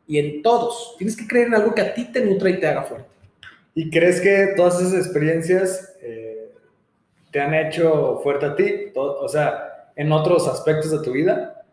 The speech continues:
Speaker 2: que estés, el hecho de que estés constantemente enfrentando un miedo, enfrentando un miedo, enfrentando cosas que no, porque a veces, eh, salir a la calle, conocer un cliente nuevo,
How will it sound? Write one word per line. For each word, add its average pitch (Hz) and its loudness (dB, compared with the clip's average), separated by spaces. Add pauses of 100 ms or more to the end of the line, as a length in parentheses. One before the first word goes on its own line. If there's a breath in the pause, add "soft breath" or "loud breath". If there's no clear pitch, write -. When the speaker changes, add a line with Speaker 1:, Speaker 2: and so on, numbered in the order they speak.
(200)
Speaker 2:
que 139 -2
estés, 147 -2
el 156 2
hecho 156 2
de 175 2
que - -4
estés - -4
constantemente 151 0
enfrentando 135 -4
un 131 -8
miedo, 135 -6
enfrentando 123 -10
un 123 -12
miedo, 127 -8
enfrentando 120 -8
cosas 139 2
que 123 -2
no, 127 0 (840 loud breath)
porque 143 2
a 160 6
veces, 170 2
eh, - -10
salir 151 2
a 196 6
la 170 4
calle, 170 4
conocer 151 -2
un 156 -4
cliente 156 -2
nuevo, 156 2